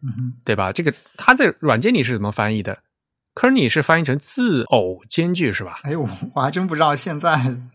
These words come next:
Speaker 1: 怎么翻译。
Speaker 2: 然后 tracking 翻译成字符间距。
Speaker 1: 哎，但是 Illustrator 翻的好像又是另一种。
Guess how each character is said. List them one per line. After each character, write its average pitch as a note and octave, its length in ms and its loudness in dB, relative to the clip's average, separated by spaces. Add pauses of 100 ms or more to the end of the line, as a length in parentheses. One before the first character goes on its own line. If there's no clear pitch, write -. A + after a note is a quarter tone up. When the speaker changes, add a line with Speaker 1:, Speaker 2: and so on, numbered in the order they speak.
Speaker 1:
怎 C#3 100 -12
么 G#2+ 140 -8
翻 B2+ 320 -10
译。 A#2+ 180 -8 (100)
Speaker 2:
然 C#3+ 120 6
后 F3 160 6
tracking E3+ 500 2
翻 D3+ 160 4
译 D3 40 2
成 B2 140 0
字 C3 560 0 (120)
符 A#2 500 -4
间 G2 260 -2
距。 G2 280 -8 (260)
Speaker 1:
哎， E3+ 100 0
但 B3+ 140 0
是 F#3+ 160 -2
Illustrator B3 640 0
翻 G#3+ 260 -2
的 G3 80 -2
好 C#3 140 -8
像 F#3+ 240 -4
又 G3 160 0
是 F#3+ 140 -4
另 D4+ 220 -6
一 B2+ 120 -2
种。 B2+ 260 -14